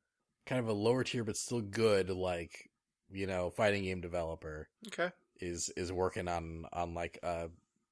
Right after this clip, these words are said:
Speaker 1: a game focusing on a single Nintendo I P.
Speaker 2: I like that.
Speaker 1: Hmm.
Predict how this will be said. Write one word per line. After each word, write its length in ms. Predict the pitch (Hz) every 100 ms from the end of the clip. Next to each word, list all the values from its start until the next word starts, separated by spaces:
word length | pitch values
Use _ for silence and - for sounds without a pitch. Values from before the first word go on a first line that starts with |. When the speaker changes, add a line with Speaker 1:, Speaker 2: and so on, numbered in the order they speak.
| _ _ _ _ _ _
Speaker 1:
a 100 | 98
game 260 | 90 110 107
focusing 480 | 123 98 - 107 95
on 100 | 90
a 80 | 85
single 420 | - 117 110 101
Nintendo 460 | 98 85 92 87 85
I 120 | 80
P. 360 | - 78 80 - _ _ -
Speaker 2:
I 100 | 117
like 220 | 120 113 101
that. 220 | 85 76 _ _ 139
Speaker 1:
Hmm. 340 | 127 110